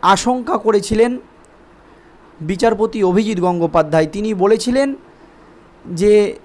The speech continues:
একুশের সভায় গ্রেপ্তার হতে পারেন তিনি, এরকম একটা আশঙ্কা কিন্তু প্রকাশ করেছিলেন। আর এই আবহে মুখ্যমন্ত্রী মমতা বন্দ্যোপাধ্যায়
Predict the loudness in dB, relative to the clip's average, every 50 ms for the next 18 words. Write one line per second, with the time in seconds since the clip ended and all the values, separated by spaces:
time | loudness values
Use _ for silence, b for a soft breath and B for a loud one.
0 | -20 _ _ _ _ -10 -2 0 0 0 2 0 -2 0 0 0 -2 -2 0 2
1 | 2 4 4 6 6 4 4 2 -2 -8 -12 -16 -20 -20 -20 _ _ -20 -20 -20
2 | _ -20 -20 -20 -16 -12 -8 0 2 2 2 2 2 2 2 2 2 2 0 0
3 | 0 2 2 2 0 -2 -4 -4 -4 -6 -6 -6 0 0 0 0 0 0 -2 -2
4 | -2 0 2 2 2 2 2 0 -6 -4 -2 -2 -2 -2 -4 -6 -4 -6 -6 -4
5 | -2 -2 0 2 0 0 0 -2 -4 -4 -4 -4 -6 -8 -8 -8 -10 -12 -18 B
6 | B B B B B B B B B B B B B B B B 0 2 4 6
7 | 6 6 4 4 2 4 4 6 6 4 6 6 6 6 6 6 6 4 4 0
8 | -6 -18 _ -20 -20 -20 -20 -20 -20 -20 -20 -20 -20 -20 -20 _ _ -20 -20 -20
9 | -10 -4 -2 -2 -2 0 0 2 4 4 4 2 0 0 0 0 2 4 4 4
10 | 4 4 4 4 4 4 2 2 2 2 2 4 4 2 2 2 2 2 2 2